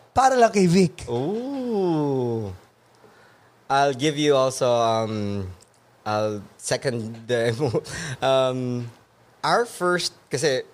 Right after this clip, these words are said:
Speaker 2: we were hanging out dun sa
Speaker 1: Yeah,
Speaker 2: seat
Speaker 1: yeah, yeah.
Speaker 2: namin. And then they go like, "There's a gig at, um, a concert daw sa, ano, sa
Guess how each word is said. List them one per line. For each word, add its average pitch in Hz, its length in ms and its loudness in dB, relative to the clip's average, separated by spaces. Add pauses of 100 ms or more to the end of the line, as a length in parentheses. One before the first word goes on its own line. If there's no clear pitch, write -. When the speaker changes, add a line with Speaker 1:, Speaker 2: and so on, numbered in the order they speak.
(160)
Speaker 2:
we 131 160 -2
were 131 80 2
hanging 131 240 0
out 117 160 -4
dun 107 80 -8
sa 120 80 -2
Speaker 1:
Yeah, 110 480 -2
Speaker 2:
seat 104 160 2
Speaker 1:
yeah, 98 80 0
yeah. 113 80 0
Speaker 2:
namin. 113 320 -4 (680)
And 113 160 -2
then 110 680 -2
they 127 80 0
go 139 160 -2
like, 127 160 -2
"There's 233 240 0
a 175 560 4
gig 151 240 0
at, 139 240 0
um, 120 640 -2 (480)
a 135 80 -6
concert 175 320 -2
daw 156 160 2
sa, 139 240 0
ano, 143 160 -4
sa 123 640 -2